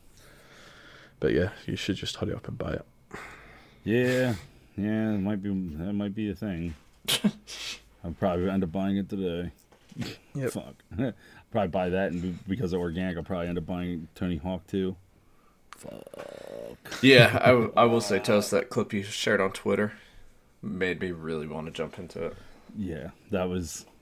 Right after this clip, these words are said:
Speaker 2: especially when he threw the hammer and it landed on the guy, and the guy was stuck underneath of it. I was like, "Fucking shit." <laughs>
Speaker 1: Yeah, well, I've
Speaker 2: Yeah.
Speaker 1: now upgraded that har-, hammer so it can go through shielded enemies, and I don't even need to be, like, I can throw the ha-,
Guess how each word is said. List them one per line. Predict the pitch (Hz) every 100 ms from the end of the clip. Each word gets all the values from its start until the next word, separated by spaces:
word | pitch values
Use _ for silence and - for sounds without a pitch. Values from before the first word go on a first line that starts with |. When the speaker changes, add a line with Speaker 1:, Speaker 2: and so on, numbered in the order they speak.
| _ _ _ _ _ _ _ _
Speaker 2:
especially | 123 127 135 127
when | 127
he |
threw | 107 120
the | 113
hammer | 110 113 113
and | 113
it |
landed | 98 101 101 101
on | 107
the | 104
guy, | 98 107
and | 101
the | 92
guy | 92 101
was | 95
stuck | - 110 98
underneath | 110 95 95 98
of | 113 107
it. | 104
I |
was | 95 90
like, | 90
"Fucking | - - 127 117 87 78 - 82 80
shit." | - - 104 95 95 131 -
<laughs> | - - -
Speaker 1:
Yeah, | 165 - - - 71 62
well, | - 92 -
I've | 120
Speaker 2:
Yeah. | 104
Speaker 1:
now | 107 117 110
upgraded | 117 98 92 98 104
that | 104 104
har-, | 107 101 101 -
hammer | 120 104 104
so | - 92
it | -
can | -
go | 98 98
through | - 104
shielded | 101 - - - 110 110
enemies, | 113 117 117 120 - -
and | - 90 92 92 92 - - - _ - -
I | 117
don't | 110 92
even | 104 110
need | 104 104 -
to |
be, | 104 107
like, | - 82
I | -
can | 101
throw | - 104
the | 110
ha-, | 87 85